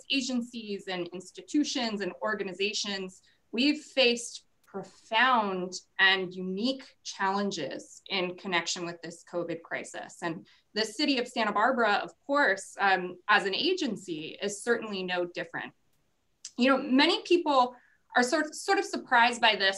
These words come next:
when I say this, because in some ways our city is such a full service city, but we in Santa Barbara don't actually have our own independent public health arm as part of our city. We really rely on the county and our,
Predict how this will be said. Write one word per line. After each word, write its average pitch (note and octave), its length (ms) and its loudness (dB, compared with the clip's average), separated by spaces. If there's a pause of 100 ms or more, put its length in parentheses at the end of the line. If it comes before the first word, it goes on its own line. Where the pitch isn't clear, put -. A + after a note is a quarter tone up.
when G3+ 140 -4
I F3 80 0
say B3 240 -6
this, G3 200 -6
because G#3 280 -8
in G#3 100 -4
some C4 240 2
ways B3+ 240 0
our G#3+ 140 0
city A3+ 380 -6
is - 120 -10
such A3+ 220 2
a F3+ 180 -6
full A3 180 -2
service G3+ 460 -6
city, F3+ 300 -2 (280)
but A#3+ 240 6
we D4+ 140 2
in G4 180 0
Santa D#4 200 2
Barbara B3 260 2
don't B3 300 2
actually B3 480 -4
have A3 340 2 (100)
our G#3+ 200 -2
own A#3 380 0 (120)
independent G#3 880 -4 (180)
public G#3 320 0
health F3+ 380 0 (160)
arm F3 400 0 (140)
as F3+ 220 4 (160)
part G#3 220 2
of G3 100 -2
our F3 140 0
city. D#3 440 -10 (260)
We B3 120 -2
really C#4+ 320 2
rely A#3 680 4
on G#3 360 0
the G3 120 -8 (120)
county B3+ 300 2
and G3+ 100 -2
our, F#3+ 200 -2